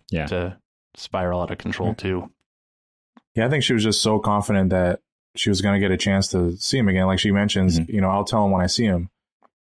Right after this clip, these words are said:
Speaker 3: So I think that was a big part of it too, is she would rather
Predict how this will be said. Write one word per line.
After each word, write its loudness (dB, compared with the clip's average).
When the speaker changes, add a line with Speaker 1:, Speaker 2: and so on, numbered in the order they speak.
Speaker 3:
So 0
I 2
think 0
that 2
was 2
a -4
big 0
part 0
of 2
it 0
too, 2
is 2
she -2
would 2
rather 2